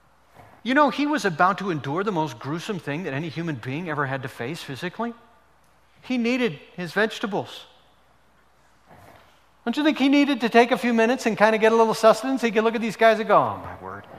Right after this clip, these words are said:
It's all right, they're not gonna understand until later anyway, so why don't I just eat something right now?"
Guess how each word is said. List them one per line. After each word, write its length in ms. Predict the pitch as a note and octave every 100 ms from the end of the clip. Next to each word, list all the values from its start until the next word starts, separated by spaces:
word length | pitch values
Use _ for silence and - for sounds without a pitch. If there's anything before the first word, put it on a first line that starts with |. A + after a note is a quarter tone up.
| - - - -
It's 80 | -
all 80 | G#3
right, 140 | D#3
they're 100 | C#3
not 140 | F#3 G#3
gonna 160 | F#3
understand 400 | D#3+ D3 - D3
until 140 | C3+ D3+
later 280 | D3 C#3+ C3
anyway, 600 | E3 E3 C#3 E2+ D#2 C3+ -
so 380 | - D3+ C3 -
why 120 | C#3+
don't 120 | F3+ A#3+
I 100 | G3
just 240 | D#3 - -
eat 180 | C#3 C#3+
something 440 | - G2+ G#2 A2
right 200 | A2 A2+
now?" 360 | C3 C#3+ E3